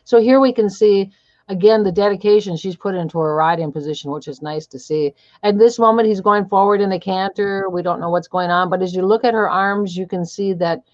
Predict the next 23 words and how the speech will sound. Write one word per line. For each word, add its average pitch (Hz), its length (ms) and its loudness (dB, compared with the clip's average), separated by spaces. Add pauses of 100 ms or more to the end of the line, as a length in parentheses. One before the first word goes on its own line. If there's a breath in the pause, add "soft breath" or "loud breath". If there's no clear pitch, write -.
(880)
that, 185 380 4
uh, 175 160 2 (100)
if 208 160 4
I 233 180 6
was 262 160 2
asked 226 280 4
what 220 180 2 (160)
aid 220 300 4
she 226 160 -10
was 208 200 0
using 202 320 -4
the 185 60 -6
most 185 320 -4
at 165 100 -4
this 175 160 -12
point 175 260 -6
in 151 40 -14
time, 160 320 -6
it 156 100 -8
would 160 160 -8
be 160 140 -6
the 156 100 -8
hand, 170 560 -8